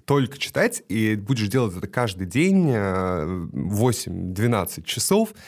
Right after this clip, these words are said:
э, ты все равно не прочтешь всего, чего там можно было бы прочесть, чего бы хотелось, того, что нужно прочесть обязательно». И вот то, о чем ты говоришь, что жизнь коротка, да,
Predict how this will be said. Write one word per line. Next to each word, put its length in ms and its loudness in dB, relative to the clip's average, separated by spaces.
э, 140 -2
ты 160 0
все 160 -4
равно 180 2
не 120 6
прочтешь 600 -2
всего, 560 0
чего 420 0
там 180 -6
можно 480 0
было 200 0
бы 100 -4
прочесть, 420 -4
чего 220 -4
бы 100 -6
хотелось, 680 -2
того, 200 -4
что 180 -4
нужно 360 2
прочесть 420 -4
обязательно». 720 -4
И 80 -4
вот 220 -4
то, 180 2
о 60 0
чем 220 -2
ты 60 -8
говоришь, 320 -2
что 120 -4
жизнь 240 0
коротка, 640 -2
да, 340 0